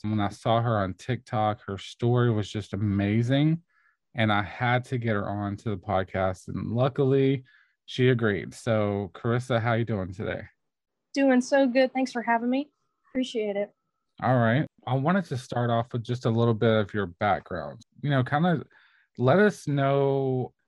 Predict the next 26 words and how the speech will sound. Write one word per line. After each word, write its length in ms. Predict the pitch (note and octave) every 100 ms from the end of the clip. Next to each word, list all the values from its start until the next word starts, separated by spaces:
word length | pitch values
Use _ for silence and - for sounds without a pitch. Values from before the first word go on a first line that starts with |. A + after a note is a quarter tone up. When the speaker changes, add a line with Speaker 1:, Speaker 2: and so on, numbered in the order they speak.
| _
Speaker 1:
how, 360 | - C3 C3+ C#3
you 280 | B2+ C3+
know, 220 | C3+ B2 G#2+
how 240 | - C3+
life 340 | D3 B2 B2+
was 240 | C3 C3 A2+
growing 420 | - A#2 A#2+ A#2+
up, 280 | G2 A2 C3 _ _ _
you 120 | A#2
know, 440 | A2+ A2 C3 B2+ - _ _ _ -
because 540 | A2+ - A#2+ A2+ G2
I 120 | A2
know 280 | A#2 B2+ B2
that 300 | A2+ G#2+ G#2
you 120 | A2
were 100 | A2
part 280 | G2+ A#2 A2+
of 60 | G2+
the 220 | G2+ G2
L 120 | A2+
G 140 | A2+ A2
B 200 | A2 G#2+
T 280 | - A#2+ A2
Q 540 | - A2+ G#2+ G#2+ G#2
community, 840 | - A2 G#2+ A#2 B2+ F#2+ F#2 F#2+ -
and 520 | G#2+ G2+ G2 F#2+ F#2